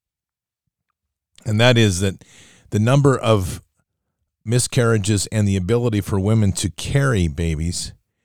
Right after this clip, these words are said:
to full term, or even to get pregnant for that matter, is, well, um, uh,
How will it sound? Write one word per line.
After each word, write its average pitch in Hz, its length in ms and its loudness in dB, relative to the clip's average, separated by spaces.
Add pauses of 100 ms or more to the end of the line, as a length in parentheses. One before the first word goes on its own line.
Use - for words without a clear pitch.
(380)
to 98 100 -2
full 101 240 0
term, 92 380 -2
or 98 80 -2
even 101 220 -2
to 90 80 -4
get 80 200 -8
pregnant 101 380 -2
for - 100 -4
that 82 200 -4
matter, 80 360 -4 (300)
is, 92 400 -4 (1300)
well, 95 220 -4
um, 95 240 -14
uh, 98 60 -6